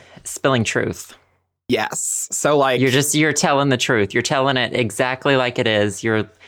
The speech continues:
Speaker 1: you're being, it's, it's feel like it's one of those excuses. It's something you say after you're, like, brutally honest.
Speaker 2: Yeah, like dishing the dirt in that sense.
Speaker 1: Yeah.
Speaker 2: Um, so the tea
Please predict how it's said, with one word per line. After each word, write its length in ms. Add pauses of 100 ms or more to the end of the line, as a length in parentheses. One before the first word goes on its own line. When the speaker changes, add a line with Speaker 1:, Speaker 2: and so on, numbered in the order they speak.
(340)
Speaker 1:
you're 400 (300)
being, 400 (500)
it's, 260 (300)
it's 300
feel 240
like 140
it's 140
one 140
of 100
those 240
excuses. 920 (340)
It's 140
something 280
you 120
say 280
after 260
you're, 180
like, 240
brutally 580
honest. 600
Speaker 2:
Yeah, 340
like 200
dishing 320
the 120
dirt 520
in 120
that 180
sense. 280
Speaker 1:
Yeah. 300 (640)
Speaker 2:
Um, 340 (140)
so 280 (140)
the 340
tea 600